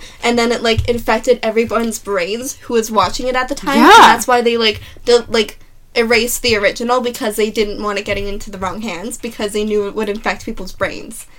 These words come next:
Speaker 2: Ooh.
Speaker 1: Spooky. Do you believe it? I believe it.
Speaker 2: I don't have any reasons why I can't believe it. I have no proof that that's not a thing.
Speaker 1: So, my theory is that they went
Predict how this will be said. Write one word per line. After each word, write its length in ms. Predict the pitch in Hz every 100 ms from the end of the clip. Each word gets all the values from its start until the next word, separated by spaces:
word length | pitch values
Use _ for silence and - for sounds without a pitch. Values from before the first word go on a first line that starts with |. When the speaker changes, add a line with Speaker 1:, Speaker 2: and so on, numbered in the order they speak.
| -
Speaker 2:
Ooh. 480 | 349 440 247 175 202 _ -
Speaker 1:
Spooky. 640 | - - 370 415 311 294 539 605 _ -
Do 80 | 285
you 60 | 277
believe 240 | 240 220
it? 220 | 233 302 -
I 100 | -
believe 260 | - -
it. 240 | - - - _ _
Speaker 2:
I 200 | - 247
don't 240 | 392 466 415
have 180 | 349 339
any 220 | 320 320
reasons 340 | 285 285 294
why 180 | 247 240
I 80 | 220
can't 260 | 220 269 330
believe 240 | - 233
it. 160 | - - - - - -
I 140 | - 226
have 120 | 302
no 200 | 285 294
proof 260 | 285 302 302
that 160 | 240
that's 240 | 233 233 -
not 180 | 226 269
a 40 |
thing. 420 | 254 269 240 190 - _ _ _ _ _
Speaker 1:
So, 460 | - 269 262 254 - _ _
my 260 | 262 240 302
theory 500 | - 269 233 208 202 202
is 500 | 196 214 226 - - - - -
that 260 | 226 220 226
they 320 | 220 220 214
went 540 | 226 220 262 302 -